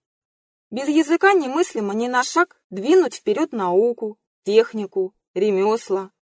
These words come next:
искусство, жизнь. Послушай, как сказал об этом поэт. "Словом можно убить, словом можно спасти,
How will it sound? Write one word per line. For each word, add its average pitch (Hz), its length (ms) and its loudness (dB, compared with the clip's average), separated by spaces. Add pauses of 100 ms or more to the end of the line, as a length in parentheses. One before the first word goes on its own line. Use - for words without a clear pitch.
искусство, 196 760 -4 (180)
жизнь. 196 460 -4 (580)
Послушай, 277 720 2 (120)
как 247 180 -2
сказал 311 460 4
об 202 200 0
этом 226 300 2
поэт. - 520 -2 (920)
"Словом 311 440 2
можно 285 440 -2
убить, 214 460 -8 (220)
словом 226 380 2
можно 277 360 -6
спасти, 190 720 -6